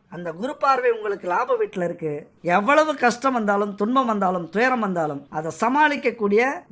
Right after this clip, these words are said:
வலிமை உங்களுக்கு கிடைக்கும். கவலைப்படாதீங்க, விடுங்க, போகட்டும். என்ன, நாம அழுதா சந்தோஷப்படுறாள் யாரு? நம்ம எதிரியா தான் இருக்கணும், கூட பிறந்தவங்களா தான் இருக்கணும், பங்காளிகளா தான் இருக்கணும், சொந்தக்காரனா தான் இருக்கணும், ஊர்க்காரனா தான் இருக்கணும், உறவுக்காரனா தான் இருக்கணும். சந்தோஷமா இருந்துட்டு போட்டோம்,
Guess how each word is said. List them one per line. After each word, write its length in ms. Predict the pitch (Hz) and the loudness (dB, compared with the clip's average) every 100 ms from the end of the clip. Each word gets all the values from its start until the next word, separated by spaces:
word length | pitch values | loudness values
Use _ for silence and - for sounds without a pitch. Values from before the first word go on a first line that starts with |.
| 175 | 2
வலிமை 340 | 226 311 311 | 2 4 2
உங்களுக்கு 540 | 254 220 202 185 175 156 127 _ | 0 -2 -2 -2 -2 -6 -6 _
கிடைக்கும். 540 | 170 180 190 185 190 143 - _ | -4 -2 -2 -2 -4 -4 -12 _
கவலைப்படாதீங்க, 580 | 180 208 185 156 139 117 | -6 -4 -2 -4 -6 -12
விடுங்க, 300 | - 240 302 247 | -4 -2 2 0
போகட்டும். 460 | 226 214 196 170 123 - 147 | 0 -4 -2 -4 -6 -12 -8
என்ன, 200 | 180 269 240 214 147 - - | -4 2 2 2 -2 -10 -8
நாம 280 | 139 156 | -6 -2
அழுதா 380 | 151 233 277 262 202 233 262 - | 2 4 6 8 8 4 0 -12
சந்தோஷப்படுறாள் 720 | 165 196 226 240 208 190 190 | -10 -2 -2 -2 -2 0 0
யாரு? 280 | 180 190 202 143 - | 4 4 4 0 -8
நம்ம 200 | 139 151 | -8 -4
எதிரியா 280 | 165 202 196 | -2 0 0
தான் 140 | 202 | 0
இருக்கணும், 320 | 180 160 147 139 - | -2 -6 -8 -10 -10
கூட 140 | 180 180 | -8 -6
பிறந்தவங்களா 400 | 170 185 208 202 190 | -4 -4 -2 0 0
தான் 140 | 190 | 0
இருக்கணும், 320 | 160 147 135 - _ | -2 -8 -10 -12 _
பங்காளிகளா 500 | 156 196 226 202 196 | -12 -2 0 2 2
தான் 140 | 185 185 | 2 0
இருக்கணும், 280 | 151 143 131 - | -4 -10 -12 -10
சொந்தக்காரனா 520 | 151 208 220 208 202 | -4 -4 0 -2 0
தான் 140 | 202 190 | 0 -2
இருக்கணும், 300 | 156 151 131 - | -2 -10 -10 -12
ஊர்க்காரனா 480 | 156 254 226 208 202 | -4 -2 0 0 0
தான் 120 | 196 180 | 0 -2
இருக்கணும், 280 | 160 143 135 - | -2 -8 -10 -2
உறவுக்காரனா 480 | 190 277 269 247 240 | 2 2 4 2 4
தான் 120 | 233 | 2
இருக்கணும். 280 | 208 160 120 - | 2 -2 -12 -8
சந்தோஷமா 380 | 196 277 311 311 | -4 -2 0 2
இருந்துட்டு 260 | 262 262 233 | 2 2 0
போட்டோம், 320 | 214 233 | 2 2